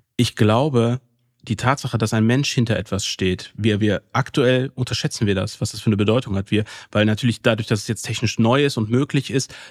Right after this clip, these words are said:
ist es erstmal, äh, ein Riesenhype, der darum entsteht und auch erstmal die Möglichkeiten, die sich daraus ergeben, müssen wir ja auch erstmal, ähm, überhaupt anfangen auszuschöpfen. Aber ich habe schon die Hoffnung, dass wir grundsätzlich menschgemachte Inhalte,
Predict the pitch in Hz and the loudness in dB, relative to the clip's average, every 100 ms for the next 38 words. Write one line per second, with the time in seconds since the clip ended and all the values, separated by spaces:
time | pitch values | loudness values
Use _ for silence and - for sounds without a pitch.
0 | - - 113 110 - 107 101 95 85 95 | -14 -8 -2 0 2 2 2 -2 -6 -4
1 | 101 107 120 110 92 - 123 - 156 143 | 0 0 2 2 0 2 0 2 2 2
2 | 151 143 143 - 139 147 110 - 104 98 | 0 0 -2 0 0 0 -2 -2 -4 -2
3 | 107 104 101 113 143 131 - 107 110 104 | -2 0 2 2 0 -4 0 0 0 -6
4 | - 110 101 101 123 110 101 - 110 92 | -4 -2 -2 -2 -2 0 0 2 2 2
5 | 82 90 - 101 107 - - - 110 107 | 0 -2 -2 -2 -4 -10 -20 -20 -6 0
6 | 101 85 117 113 104 - 120 156 - 110 | 0 0 0 2 2 2 0 2 2 0
7 | 101 147 - 117 107 - - - - - | 0 -2 -2 -2 -2 -2 -4 -6 -10 -20
8 | - _ - 110 107 - - _ - 110 | -20 _ 0 2 2 -4 -12 _ -8 -2
9 | 117 120 - 139 170 143 123 139 147 127 | 0 0 2 2 2 2 2 0 0 -2
10 | 110 113 98 110 135 127 - 113 - 104 | 0 -2 0 0 0 -2 -4 -6 -2 0
11 | 139 - - 113 123 - 151 127 120 120 | 0 -2 0 0 0 -2 0 2 0 0
12 | 127 | -2